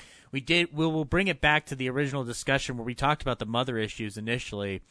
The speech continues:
Uh, Sebastian, played brilliantly by Claude Invisible Man Rains, um, or Claude, um, Louis Rains. Uh, he, uh, his, his,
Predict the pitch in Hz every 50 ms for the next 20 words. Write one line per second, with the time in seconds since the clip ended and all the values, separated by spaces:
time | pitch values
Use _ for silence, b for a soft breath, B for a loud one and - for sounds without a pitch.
0 | b b b b b b b b b 123 120 120 117 - - 123 - 139 147 165
1 | 160 - - 139 123 120 - - 135 131 131 127 117 113 117 127 127 131 139 143
2 | 139 131 135 - 120 117 117 113 107 117 117 113 - - - 127 120 120 120 113
3 | 113 113 110 120 113 107 107 113 107 110 107 107 104 107 110 113 117 113 113 113
4 | 110 104 - - b b b b b b b b 117 110 107 113 123 131 120 117
5 | - - - 123 120 117 117 113 113 120 - - 147 123 117 113 110 110 110 113
6 | 120 - - 131 127 131 123 120 110 104 104 104 104 101 98 104 107 110 - -
7 | b b b b b b b - 127 127 123 123 123 120 123 - _ - - -
8 | 165 170 165 165 160 151 143 139 135 139 - - - - - - - - 294 -
9 | 160 170 165 156 151 135 - - - - 147 156 160 147 131